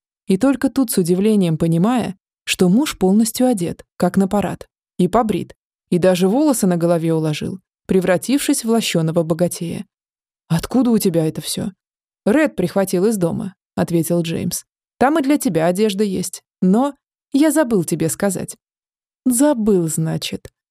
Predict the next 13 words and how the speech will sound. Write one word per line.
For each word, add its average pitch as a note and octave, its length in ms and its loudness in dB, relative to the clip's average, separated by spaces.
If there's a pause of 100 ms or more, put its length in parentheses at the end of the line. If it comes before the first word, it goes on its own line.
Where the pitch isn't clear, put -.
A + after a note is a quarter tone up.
(120)
Я A#3 220 4
прищурилась C4 800 2
и, G#3 80 2
замахнувшись, G#3 800 0
ударила A3 460 2
его A#3+ 200 2
кулаком F3+ 460 0
в - 60 -10
плечо. F#3+ 500 -4 (560)
«Ой!» A3 400 2 (300)
Муж A3 240 2
отскочил, F3 500 -2
смеясь. - 540 -2